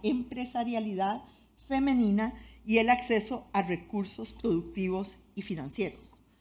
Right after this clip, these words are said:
Yo creo que con eso Iberoamérica redobla su apuesta por un sector fundamental para la economía del futuro y, por tanto... Eh, nuestro mandato para los próximos dos años hacia la cumbre de Andorra,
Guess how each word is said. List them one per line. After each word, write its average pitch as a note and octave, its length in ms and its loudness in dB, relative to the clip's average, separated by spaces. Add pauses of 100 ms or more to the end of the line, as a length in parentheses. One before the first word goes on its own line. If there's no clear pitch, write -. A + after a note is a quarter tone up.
(200)
Yo A#3 140 2
creo C4+ 180 0
que C4 380 2 (340)
con G3+ 160 4
eso A3+ 240 4
Iberoamérica G#3+ 680 0
redobla A#3+ 760 6 (260)
su - 220 -4
apuesta A#3 580 0
por G3+ 140 -4
un G3+ 80 -2
sector A3+ 340 -4
fundamental G#3+ 800 0
para F3 180 2
la E3 60 0
economía F3 440 0
del G#3+ 140 2
futuro A3+ 520 -4 (360)
y, G#3 100 -2
por F3 280 -2
tanto... A3+ 560 4 (580)
Eh, F#3 460 6
nuestro A3+ 540 4 (400)
mandato G3+ 640 2
para G3+ 160 2
los F3 140 -2
próximos G#3 380 -6
dos G#3 180 -4
años C4+ 380 -2
hacia F3 240 -4
la E3 160 -4
cumbre F#3+ 260 -2
de G#3+ 80 4
Andorra, F#3 500 -2